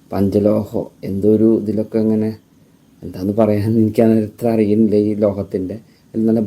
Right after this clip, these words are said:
ഭംഗിയായിട്ട് ഭഗവാനെ ആന വെച്ചിട്ടുണ്ട്. ഇത് കണ്ടില്ലേ, ഇനി പല കടകളിലേക്ക് നമുക്ക് നോക്കാം. ഭഗവാന്റെ ലൈറ്റിംഗ് ഒക്കെ ആയിട്ടുള്ള പ്രതിമകളൊക്കെ ഇരിക്കുന്ന കണ്ടില്ലേ,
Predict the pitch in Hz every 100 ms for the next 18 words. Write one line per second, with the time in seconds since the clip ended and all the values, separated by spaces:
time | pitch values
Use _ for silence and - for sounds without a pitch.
0 | 110 110 113 127 139 135 104 98 110 113
1 | _ _ _ _ - 101 98 98 98 101
2 | 101 - _ _ _ _ _ - 101 98
3 | 95 92 - _ - _ _ _ _ -
4 | 101 - - 98 82 - _ _ _ _
5 | - 113 90 82 - - 123 131 123 135
6 | 131 107 113 113 117 117 107 113 101 95
7 | 101 95 _ - _ _ _ _ _ _
8 | _ _ - 101 98 104 107 110 110 104
9 | 101 95 110 117 117 117 113 104 107 107
10 | 107 104 - _ _ _ _ _ - -
11 | 110 98 101 101 104 107 107 98 101 101
12 | 92 -